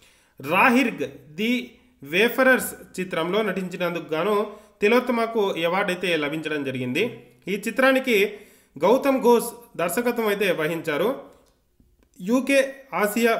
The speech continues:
ఫిల్మ్ ఫెస్టివల్ టూ థౌజండ్ ట్వంటీ వన్ ఏదైతే వార్షిక ఈవెంట్ యొక్క ఇరవై మూడవ ఎడిషన్లో ఇక్కడ మన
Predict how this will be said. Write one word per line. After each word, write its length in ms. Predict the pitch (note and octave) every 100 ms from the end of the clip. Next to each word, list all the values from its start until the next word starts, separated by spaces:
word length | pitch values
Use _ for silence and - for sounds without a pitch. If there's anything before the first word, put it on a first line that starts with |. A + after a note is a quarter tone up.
| -
ఫిల్మ్ 240 | G#3+ G#3+ A3
ఫెస్టివల్ 380 | G3 G#3+ G3 -
టూ 60 | G3+
థౌజండ్ 260 | G3+ G3+ G3
ట్వంటీ 200 | F3+ F3+
వన్ 160 | F3+ C3 - - _ _ _ _ _ _ _
ఏదైతే 460 | D#3 F#3 G#3 G#3+ A3+ E3+ D#3+
వార్షిక 420 | G3+ G#3 A3+ F#3 F3+
ఈవెంట్ 240 | F3 F3 F3
యొక్క 160 | E3+ G#3 F3 F#3+ - - _ F#3
ఇరవై 180 | A3+ A#3 G#3
మూడవ 240 | B3+ C4 F#3+
ఎడిషన్లో 480 | G3 G#3 G#3+ G#3 G#3 G#3 - - _ F#3
ఇక్కడ 180 | A3+ A#3 F#3+ F#3
మన 120 | F#3+